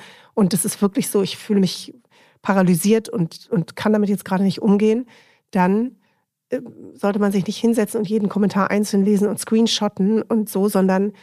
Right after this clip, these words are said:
dann lieber erstmal Unterstützung suchen im nahen Umfeld, ähm, bei der Familie,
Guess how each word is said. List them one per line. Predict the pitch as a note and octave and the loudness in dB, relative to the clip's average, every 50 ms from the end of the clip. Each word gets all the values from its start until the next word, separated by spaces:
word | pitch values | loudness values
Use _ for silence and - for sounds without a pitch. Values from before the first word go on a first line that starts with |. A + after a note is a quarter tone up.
| - _ _ _ _ | -20 _ _ _ _
dann | - G3+ G3 A3 A3+ G#3 | -2 0 0 0 0 0
lieber | G3+ F3+ G#3 A3 G#3+ G#3+ | 0 0 0 0 -2 -2
erstmal | - - F3 - - G3+ G#3 | -2 -2 -4 -2 -2 -2 -2
Unterstützung | - - - G3+ - - A3+ - A3 G#3+ | -2 -4 -4 -4 -4 -4 -2 0 0 0
suchen | F3 G#3 G#3 F3+ - G3+ G3+ F#3+ - _ _ _ | 2 0 -2 -4 -4 -6 -8 -8 -8 _ _ _
im | - C4+ G#3 G#3 G3+ | 0 2 4 4 4
nahen | G3+ F#3 F#3 F3+ | 4 2 2 0
Umfeld, | F#3 A3 B3 B3 - - B3 B3+ C4 C4 C4 - - - _ _ _ _ _ _ _ _ - | 0 0 0 -2 -2 -2 -2 0 0 0 -2 -2 -6 -16 _ _ _ _ _ _ _ _ -4
ähm, | - G3+ F#3+ F#3 | -2 0 0 0
bei | F#3 F#3+ | 0 0
der | F#3+ F#3 | 0 0
Familie, | F3+ - F#3 F#3 G3+ A3+ A#3 A#3 A#3 A#3+ A#3+ A#3+ B3 B3 - | -2 0 2 2 2 2 2 2 2 2 2 0 -2 -4 -6